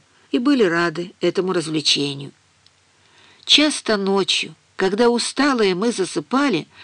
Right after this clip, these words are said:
нас будил электрический свет, и солдаты вызывали кого-нибудь из женщин. Испуганная, она вставала, собирая свой скарб.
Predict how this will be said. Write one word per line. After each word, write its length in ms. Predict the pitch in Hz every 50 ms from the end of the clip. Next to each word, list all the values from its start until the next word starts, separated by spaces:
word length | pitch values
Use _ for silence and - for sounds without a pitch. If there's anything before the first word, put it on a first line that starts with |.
| - - - - -
нас 260 | 185 233 302 320 254
будил 380 | 240 240 254 240 196 269 277 -
электрический 720 | - 233 226 220 - - 262 254 - 254 226 - - 247 233
свет, 480 | - - 147 139 139 139 - - - - _ _ _ _ _ _ _ _
и 80 | - 240
солдаты 520 | - - 277 269 262 285 349 339 - 285
вызывали 500 | 240 240 214 214 240 226 262 285 269 262
кого-нибудь 640 | 247 - 233 220 220 247 240 233 233 214 240 233 -
из 100 | 240 208
женщин. 580 | 190 - 165 165 165 160 147 - - 165 165 - _ _ _ _ _ _ _ _ _ _ -
Испуганная, 880 | 170 165 160 - - - - 170 175 185 185 247 240 240 254 254 254 254 - _ _ -
она 220 | - 180 175 175 165
вставала, 640 | 147 - - - 165 151 143 156 160 180 214 240 247 - - - _
собирая 460 | - - 214 196 175 214 220 220 214 208
свой 220 | - - 226 214
скарб. 460 | - - - 226 220 220 220 - -